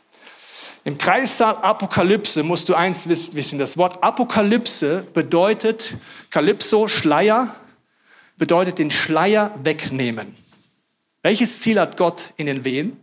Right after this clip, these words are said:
Den Schleier wegnehmen. Welchen Schleier? Dass das jüdische Volk den Messias sieht, aber auch den Schleier von dir und mir,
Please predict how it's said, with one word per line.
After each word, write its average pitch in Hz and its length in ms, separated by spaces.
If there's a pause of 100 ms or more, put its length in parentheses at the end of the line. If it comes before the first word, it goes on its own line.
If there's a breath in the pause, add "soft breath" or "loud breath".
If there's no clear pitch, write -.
(920)
Den 147 120
Schleier 143 440
wegnehmen. 104 440
Welchen 156 220
Schleier? 185 400 (260)
Dass - 140
das - 160
jüdische 175 260
Volk 160 360 (680 soft breath)
den 143 80
Messias 139 420
sieht, - 280 (640 soft breath)
aber 233 580
auch 190 180
den 180 160
Schleier 175 440
von 143 220
dir 156 200
und 135 120
mir, 117 280